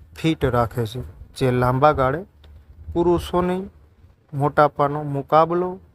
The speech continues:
અને પાચન સુધારણા. શેકેલું લસણ ચરબી ઘટાડી શકે છે અને મેટાબોલિઝમને દૂર કરે છે, જે વજન ઘટાડવા ઈચ્છતા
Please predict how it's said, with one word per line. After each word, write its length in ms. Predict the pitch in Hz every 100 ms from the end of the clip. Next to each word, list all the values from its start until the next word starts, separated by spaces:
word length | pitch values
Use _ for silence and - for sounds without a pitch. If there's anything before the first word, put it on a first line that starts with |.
| -
અને 200 | 139 131 -
પાચન 460 | 147 135 151 143
સુધારણા. 840 | 127 - 135 120 127 131 143 160 180 _ _ _ - _ -
શેકેલું 680 | - - 147 156 143 135
લસણ 420 | 131 131 - 127 123
ચરબી 600 | - - 139 143 147 143
ઘટાડી 460 | 143 156 156 160
શકે 340 | 156 165 175 170
છે 200 | - 196 - _ _ _ _ - - -
અને 380 | 160 180 143 131 - _ _ _ _
મેટાબોલિઝમને 1120 | 143 156 196 190 156 147 135 135 139 143 165 220 - _ - 156
દૂર 200 | 156 127
કરે 320 | - 120 110
છે, 180 | 98 123 117 - _ - - - _ - 135
જે 360 | 127 147 113 - - - - 143
વજન 600 | 127 123 127 135 175 175
ઘટાડવા 800 | - 123 - 135 143 143 151 165 - -
ઈચ્છતા 540 | 160 - - 160 165